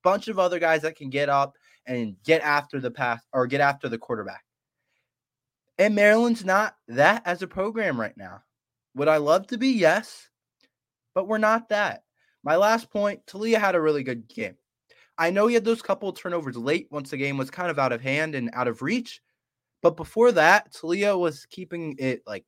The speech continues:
respectable. And even then, it's like Penn State kinda kept us in the game at times. When they ran into the punter, it could have easily been, like, um, twenty-one zero at the half if they hadn't run into the punter there and try to block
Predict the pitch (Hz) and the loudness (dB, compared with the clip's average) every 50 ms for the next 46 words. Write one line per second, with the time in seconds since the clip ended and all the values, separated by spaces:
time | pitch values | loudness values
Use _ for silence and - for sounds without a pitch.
0 | _ 104 113 110 - - - 151 135 135 139 - 90 - - - _ _ _ _ | _ -12 -12 -10 -10 -4 0 0 0 0 -4 -12 -20 -20 -20 -20 _ _ _ _
1 | _ _ _ _ _ _ _ _ _ 170 175 175 170 151 139 - - _ _ _ | _ _ _ _ _ _ _ _ _ 4 4 4 4 2 -4 -10 -16 _ _ _
2 | _ _ _ _ _ _ 214 233 277 277 294 269 240 226 220 220 208 196 175 165 | _ _ _ _ _ _ -2 0 2 2 2 4 6 6 6 6 6 6 4 0
3 | - - 165 160 135 120 - - _ - 202 202 208 202 - - 185 180 156 - | -2 -4 -2 -2 -2 -2 -2 -6 _ -4 -2 -2 -2 -4 -4 -2 -2 -2 -2 -2
4 | 147 143 135 127 123 - 131 - - 123 110 - - 110 107 95 101 98 92 90 | -2 -2 -2 -4 -4 -4 -6 -6 -6 -12 -14 -12 -10 -10 -10 -10 -10 -12 -10 -12
5 | 90 90 - - 104 92 87 - _ _ - _ _ _ _ _ _ _ _ - | -14 -16 -16 -14 -14 -14 -14 -18 _ _ -20 _ _ _ _ _ _ _ _ -6
6 | 135 147 170 190 208 208 196 202 202 208 208 208 202 - 202 190 180 - - 175 | -4 -2 0 2 2 2 2 2 2 2 0 -2 -4 -4 -4 -4 -4 -2 -2 -2
7 | 180 190 196 202 208 196 202 _ _ _ _ _ _ _ _ _ _ _ _ 151 | 0 0 0 -2 -2 -4 -8 _ _ _ _ _ _ _ _ _ _ _ _ -6
8 | 165 170 247 226 202 170 - 156 160 160 151 147 151 147 143 123 131 127 120 120 | -6 -4 -2 -2 -2 -4 -4 -8 -8 -8 -6 -4 -6 -6 -4 -4 -4 -4 -4 -4
9 | 113 104 95 - _ _ _ _ _ _ _ _ _ _ _ _ _ _ _ _ | -6 -6 -8 -10 _ _ _ _ _ _ _ _ _ _ _ _ _ _ _ _
10 | _ _ _ _ _ _ _ _ _ _ _ _ _ 151 135 131 123 117 104 95 | _ _ _ _ _ _ _ _ _ _ _ _ _ 0 2 2 2 0 -2 -8
11 | 85 - _ - - 151 143 147 147 139 135 135 127 117 110 120 120 120 110 104 | -12 -16 _ -8 -6 -4 -2 -2 -2 -2 -2 -2 -2 -4 -6 -4 -2 -2 0 0
12 | 101 - - 98 101 101 101 95 87 - _ _ _ _ _ _ _ _ _ _ | -2 -4 -6 -10 -8 -6 -6 -6 -8 -10 _ _ _ _ _ _ _ _ _ _
13 | _ - 131 123 139 143 147 147 143 139 135 127 123 123 123 120 120 117 - - | _ -12 -6 -2 0 0 2 2 2 2 2 0 0 -2 -2 -2 -4 -6 -8 -8
14 | 117 107 110 104 - - - 117 110 104 101 98 95 98 92 87 85 - _ - | -8 -8 -8 -8 -8 -6 -6 -6 -6 -6 -8 -8 -6 -6 -6 -6 -8 -10 _ -12
15 | 113 110 - - 117 113 110 107 92 107 107 104 104 - | -12 -10 -4 -2 0 0 0 -2 -4 -4 -4 -4 -4 -4